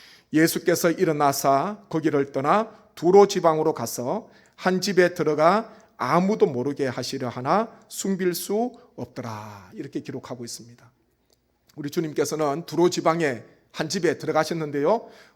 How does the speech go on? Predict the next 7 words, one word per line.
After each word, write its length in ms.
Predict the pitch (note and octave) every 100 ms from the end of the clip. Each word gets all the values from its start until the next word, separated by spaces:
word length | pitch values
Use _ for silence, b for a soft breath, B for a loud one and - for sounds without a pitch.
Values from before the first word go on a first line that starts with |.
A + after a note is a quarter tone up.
| -
어떤 240 | G3+ F#3
특별한 520 | - - A#3 F#3+ C3 -
사역을 420 | - - A3+ G3+ F3+
목적으로 420 | D#3+ - D#3+ D3
오신 240 | C#3 D3+
게 100 | C3+
아닙니다. 580 | B2+ C3 C#3 B2+ A2 A2